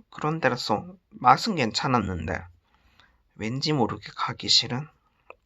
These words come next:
근데 가까운 데서 빨리 처리하는 게 좋아서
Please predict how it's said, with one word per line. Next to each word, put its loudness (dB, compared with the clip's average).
근데 -6
가까운 0
데서 -2
빨리 2
처리하는 0
게 -4
좋아서 -4